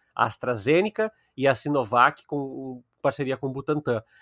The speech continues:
Então o governo deixa de vacinar, ele diz, "Não queremos frustrar a vacinação no Brasil com dois milhões e meio de doses, mas nós podemos frustrar com nenhum.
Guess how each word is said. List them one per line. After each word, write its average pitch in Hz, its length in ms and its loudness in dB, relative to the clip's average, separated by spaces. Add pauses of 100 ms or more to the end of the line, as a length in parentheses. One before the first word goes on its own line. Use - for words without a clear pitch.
(120)
Então 254 300 4
o 285 80 4
governo 208 500 4
deixa 202 640 4
de 160 140 -4
vacinar, 147 500 2
ele 127 120 -4
diz, 139 220 -2
"Não 180 120 4
queremos 214 340 0
frustrar 165 460 4
a 147 60 4
vacinação 139 680 -2 (240)
no 139 100 0
Brasil 147 440 4
com 196 180 -4
dois 170 260 8
milhões 180 340 4
e 180 60 2
meio 175 200 4
de 170 120 -6
doses, 156 640 4 (500)
mas 165 140 6
nós 160 140 0
podemos 147 340 0
frustrar 165 440 -2
com 202 120 -2
nenhum. 233 360 0